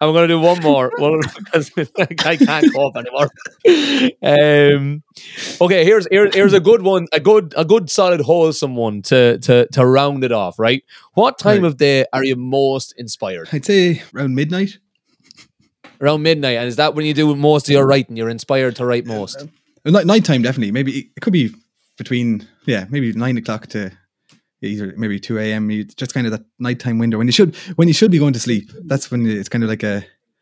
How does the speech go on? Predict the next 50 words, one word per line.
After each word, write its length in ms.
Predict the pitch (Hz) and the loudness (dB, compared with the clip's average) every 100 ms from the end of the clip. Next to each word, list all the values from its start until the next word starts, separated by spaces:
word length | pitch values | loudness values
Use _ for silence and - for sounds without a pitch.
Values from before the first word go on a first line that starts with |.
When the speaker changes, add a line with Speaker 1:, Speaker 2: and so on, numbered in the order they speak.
| _ _ _ _ _ _ _ _ _ - | _ _ _ _ _ _ _ _ _ -6
Speaker 2:
you 80 | 110 | -4
know, 180 | 95 - | -4 -8
it's 160 | 110 98 | -12 -10
like, 120 | 90 - | -14 -10
"I 40 | |
shouldn't 180 | 113 135 | -8 -6
Speaker 1:
Right. 40 | |
Speaker 2:
be 40 | 110 | -4
writing 200 | 101 104 | -6 -6
now." 160 | 98 95 | -8 -8
So 140 | - | -10
that's 160 | 107 113 | -10 -6
how 100 | 113 | -4
you 80 | |
get 160 | 107 107 | -4 -8
the 60 | 101 | -8
goods 380 | 107 98 92 - | -8 -8 -12 -10
when 100 | 107 | -8
you're, 160 | 101 101 _ _ _ - | -8 -10 _ _ _ -2
Joe, 200 | 131 156 | 2 2
Speaker 1:
Yeah. 80 | 135 | 0
Speaker 2:
if 80 | 131 | -2
you 60 | 123 | -4
have 180 | 117 - | -4 -6
act-, 180 | 127 104 | -8 -8
like, 140 | 120 107 | -12 -12
in, 260 | 98 104 107 | -12 -14 -12
in 120 | 113 | -10
college, 300 | 117 117 113 | -8 -6 -6
if 100 | 107 | -6
I 80 | 107 | -6
had 120 | 107 | -6
a, 100 | 101 | -8
to 220 | - - | -10 -10
write 120 | 110 104 | -8 -6
an 80 | |
essay 240 | 110 113 107 | -6 -6 -8
or 60 | |
something, 360 | 101 107 98 92 - _ _ | -6 -8 -8 -12 -14 _ _
you 40 | |
should 100 | - | -8
need 100 | 110 | -8
to 60 | 110 | -6
be 40 | |
doing 140 | 107 110 | -6 -4
the 60 | |
essay, 180 | 107 110 | -4 -8
but 100 | 101 | -12
that's 160 | 104 110 | -12 -12
when 240 | 113 107 | -10 -10